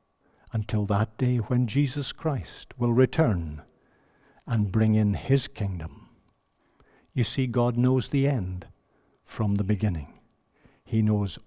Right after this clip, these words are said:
all things, and he alone is worthy. In the beginning,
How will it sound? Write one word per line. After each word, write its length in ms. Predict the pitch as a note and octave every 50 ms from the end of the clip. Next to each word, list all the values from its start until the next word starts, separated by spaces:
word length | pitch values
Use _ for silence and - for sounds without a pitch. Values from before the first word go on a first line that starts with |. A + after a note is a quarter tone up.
| _ -
all 260 | C3 C#3+ E3 D#3+ C#3
things, 680 | - - G#2 F#2+ E2+ C2+ C2 - - - - - - - _ _ _ _ _ _ _ _ _ _ _ _ _ -
and 200 | A#2+ A2 G#2 -
he 280 | - - - B2+ B2
alone 600 | B2 A2+ A2+ A#2 A#2 G#2+ F#2+ F2+ E2+ D2+ D2+ D#2+ - - _ _ _ _ _ _ _ _ _ -
is 200 | - A#2+ A2+ -
worthy. 580 | G#2 G2 G2+ F#2+ F#2 E2 - E2+ - - - - - - - - _ _ _ _ _ _ _ _ _ _ _ _ _ _ _ _ -
In 220 | - A#2 A2+ A2 A2
the 60 | G#2+
beginning, 640 | G#2 G#2+ G2 A#2+ A#2 G#2+ F#2+ E2 E2 D#2+ - -